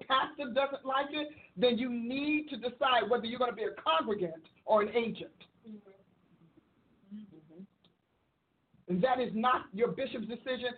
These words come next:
and, and frankly, it is not mine. But you need to decide whether or not you're gonna be a bishop, a, a member of a congregant,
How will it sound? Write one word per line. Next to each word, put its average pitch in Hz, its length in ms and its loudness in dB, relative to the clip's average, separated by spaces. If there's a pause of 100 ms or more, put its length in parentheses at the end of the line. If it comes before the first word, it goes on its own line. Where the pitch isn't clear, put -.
(200)
and, 208 200 2 (360)
and 214 240 4 (180)
frankly, 277 440 4
it 202 100 8
is 185 140 4
not 214 340 0
mine. 202 380 2 (960)
But 185 240 4
you 349 260 6
need 269 180 0
to 233 60 -6
decide 214 600 2 (260)
whether 269 300 2
or 240 60 0
not 220 300 0
you're 247 120 -4
gonna 220 200 -2
be 196 180 -4
a - 40 0
bishop, 311 640 -2 (540)
a, 220 60 6
a 214 420 4
member 269 300 2
of 240 100 4
a 220 40 -6
congregant, 285 640 0